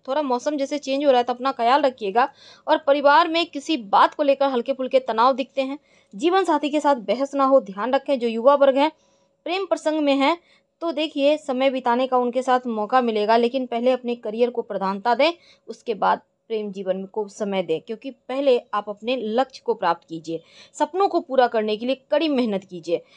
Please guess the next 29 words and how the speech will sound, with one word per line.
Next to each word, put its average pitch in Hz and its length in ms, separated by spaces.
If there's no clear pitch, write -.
हालांकि 339 280
प्रमोशन 302 500
होगा, 294 240
तारीफें 277 480
होंगी, 302 340
आपका 262 280
कमाया 277 420
हुआ, 285 280
जो 254 160
भी 311 100
आपने 269 300
धन 247 180
कमाया 254 340
है, 269 80
उसका 269 180
लाभ 240 260
उठाइए। 269 400
अब 285 120
यात्रा 262 480
वगैरह 269 320
के 277 140
भी 294 140
योग 262 260
हैं, 262 120
लेकिन 302 240
जो 320 100
विद्यार्थी 262 500
हैं, 320 80
शिक्षा 294 360